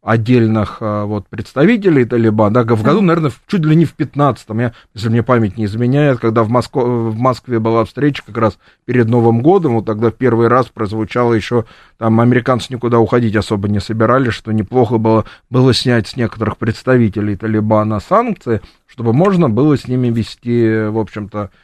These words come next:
Speaker 1: диалог. И,
Speaker 2: Мгм.
Speaker 1: соответственно, вот, э, эта тройка, да, она прорабатывала как-, как-то, да, политические шаги, экономические. Здесь, я думаю, у всех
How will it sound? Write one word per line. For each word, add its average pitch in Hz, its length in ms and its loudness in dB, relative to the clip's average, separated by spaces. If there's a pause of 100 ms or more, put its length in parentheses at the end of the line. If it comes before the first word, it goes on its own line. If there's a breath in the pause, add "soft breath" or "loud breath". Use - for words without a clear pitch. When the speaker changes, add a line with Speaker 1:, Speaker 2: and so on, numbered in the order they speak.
(140)
Speaker 1:
диалог. 113 580 0
И, 127 180 -2
Speaker 2:
Мгм. 190 240 4
Speaker 1:
соответственно, 143 760 2
вот, 127 260 0 (100)
э, 117 320 2
эта 117 160 -2
тройка, 147 400 2
да, 117 160 2
она 120 180 -2
прорабатывала 107 960 -2
как-, 107 200 -4
как-то, 107 320 -4
да, 107 160 0 (420 loud breath)
политические 139 680 0
шаги, 131 400 0
экономические. 131 680 0
Здесь, 120 220 -2
я 117 100 0
думаю, 113 280 0
у - 40 -4
всех - 280 -4